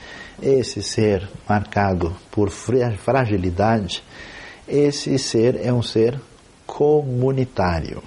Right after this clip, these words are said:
É interessante que Deus poderia ter tido outros parâmetros ao criar o ser humano.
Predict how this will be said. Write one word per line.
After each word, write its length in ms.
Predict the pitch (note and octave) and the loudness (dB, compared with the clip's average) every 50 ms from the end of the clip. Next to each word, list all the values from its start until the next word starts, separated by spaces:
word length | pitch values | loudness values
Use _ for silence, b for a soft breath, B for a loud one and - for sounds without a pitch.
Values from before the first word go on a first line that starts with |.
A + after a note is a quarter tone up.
| B B B B B - | B B B B B -6
É 80 | - B2 | -2 -2
interessante 760 | C3 A#2+ D3 C#3+ C#3+ C#3 - - - D3+ F#3+ A#3 - - B2+ | 0 0 0 0 0 0 -2 0 0 0 0 0 -2 -2 -4
que 180 | - - - C#3 | -4 -2 -4 -2
Deus 280 | B2 A#2 C3 C#3+ C#3+ | 0 2 0 0 0
poderia 480 | - - - C#3 B2+ A#2+ A#2 B2 C3 C3+ | -4 -4 -2 0 0 2 2 2 2 0
ter 320 | C3+ - A#2 A#2+ C3+ D3+ - B B B B B B B B B B B B B - | 0 0 0 2 2 0 -2 B B B B B B B B B B B B B -10
tido 500 | - - E3 D#3+ E3 D#3+ E3+ E3+ D#3 C#3 - - - | -4 2 2 4 4 4 4 2 2 0 -8 -10 -4
outros 480 | - D#3+ E3 F3 - F#3+ E3+ - - - - - - - | 0 2 2 2 2 0 -2 -2 -4 -8 -12 -18 -12 -4
parâmetros 680 | - D3 B2 A2 A#2+ C#3 D#3 D#3 B2+ F#2+ G2 G2+ F#2 | -2 0 2 4 4 4 4 4 2 2 0 0 2
ao 100 | G2+ G2 | 2 2
criar 300 | G2 - G2+ F#2+ F2+ E2 | 2 2 2 2 2 2
o 40 | F2 | 0
ser 180 | - - G#2 F2 | 0 0 0 0
humano. 200 | D#2+ D#2 C#2 | 0 -2 -6